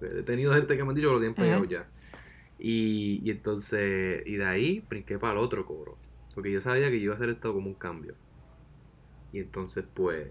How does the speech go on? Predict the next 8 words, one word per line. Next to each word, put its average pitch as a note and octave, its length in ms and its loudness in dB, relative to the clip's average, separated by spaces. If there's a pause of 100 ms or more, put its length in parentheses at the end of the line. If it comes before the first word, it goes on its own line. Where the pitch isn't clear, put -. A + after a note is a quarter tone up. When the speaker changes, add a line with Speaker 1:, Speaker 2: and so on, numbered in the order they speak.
Speaker 1:
y - 100 -8
poco F2+ 240 -4
a F#2+ 80 -4
poco C#3+ 220 0
iba C#3 160 2
conceptualizando, C3 760 0
y B2+ 80 -2
entonces A2 460 -2